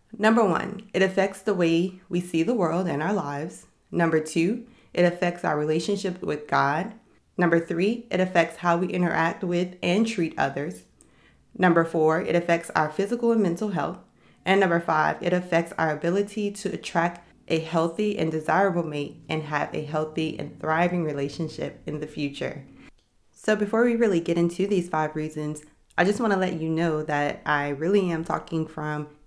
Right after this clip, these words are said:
a place of experience. When I finally decided to really heal my broken heart instead of putting another Band-Aid on it, it was solely for the reason of feeling better. So I do understand, like, wanting to feel better,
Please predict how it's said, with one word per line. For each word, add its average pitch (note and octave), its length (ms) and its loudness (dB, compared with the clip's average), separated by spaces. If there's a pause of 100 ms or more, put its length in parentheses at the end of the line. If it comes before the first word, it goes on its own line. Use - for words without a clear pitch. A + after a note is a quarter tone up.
(140)
a E3 100 0
place E3 280 0
of E3 80 -8
experience. - 840 -6 (480)
When E3 200 4
I F3+ 100 6
finally A#3 380 2
decided F3+ 520 0
to - 120 -4
really E3 420 0
heal E3 460 0
my E3 140 -2
broken E3 300 -2
heart E3 320 0
instead D#3+ 300 -6
of D#3 140 -8
putting E3 400 0
another C#3+ 260 -4
Band-Aid D#3 480 -2
on F#3+ 160 0
it, G3+ 180 -2 (380)
it G#3 100 2
was G3+ 180 2
solely G3 400 4
for F#3 160 -2
the E3+ 100 0
reason F3+ 480 0
of - 160 -4
feeling D3 300 -2
better. D#3 400 -6
So - 160 -2
I D#3 100 2
do G#3 220 0
understand, E3 640 -2
like, C#3+ 300 -6
wanting E3+ 380 2
to G3 200 -4
feel E3+ 280 2
better, D3 420 -2